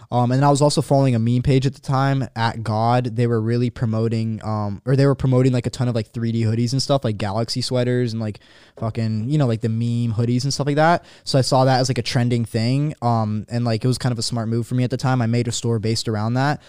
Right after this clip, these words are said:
Um, and the first ad, fuck, backtrack. When I was selling the Supreme iPhone cases real quick, I was like,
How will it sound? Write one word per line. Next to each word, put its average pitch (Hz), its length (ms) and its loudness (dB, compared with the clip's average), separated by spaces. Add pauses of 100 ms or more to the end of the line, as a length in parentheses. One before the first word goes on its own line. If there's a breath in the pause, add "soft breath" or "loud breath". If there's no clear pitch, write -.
(260 soft breath)
Um, 120 320 4
and 127 160 2
the 120 40 0
first 127 520 -2
ad, 117 420 0 (320)
fuck, 151 340 0
backtrack. 127 800 0
When 131 100 2
I 147 60 4
was 165 100 4
selling 185 200 2
the 160 40 4
Supreme 151 320 0
iPhone 135 300 2
cases 123 280 0
real 123 140 2
quick, 120 260 -2 (240 loud breath)
I 131 80 2
was 135 160 4
like, 120 300 0